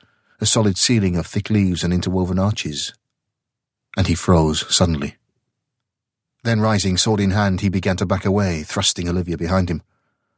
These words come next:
"Out of here, quick," he urged in a whisper that congealed the girl's blood. "What is it? What do you see?" "Nothing," he answered guardedly, not halting his wary retreat.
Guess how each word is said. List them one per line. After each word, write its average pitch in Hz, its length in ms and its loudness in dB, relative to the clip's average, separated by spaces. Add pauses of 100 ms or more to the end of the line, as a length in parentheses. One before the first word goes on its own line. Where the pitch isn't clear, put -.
(160)
"Out - 220 0
of - 80 -6
here, 90 160 2
quick," 90 320 -2 (400)
he 87 180 -2
urged 78 320 -4
in 80 80 -4
a 78 60 -4
whisper 80 320 -2
that - 140 -8
congealed 80 560 -2
the 76 80 -8
girl's 76 260 -4
blood. 87 320 -2 (600)
"What - 120 -4
is - 140 2
it? - 160 -6 (380)
What 107 120 -4
do 113 60 -2
you 104 80 2
see?" 104 380 2 (240)
"Nothing," 92 360 -4 (500)
he 90 120 0
answered 76 300 -4
guardedly, 78 560 -4
not 82 160 -2
halting 73 400 -4
his 78 180 -4
wary 76 320 0
retreat. 82 460 0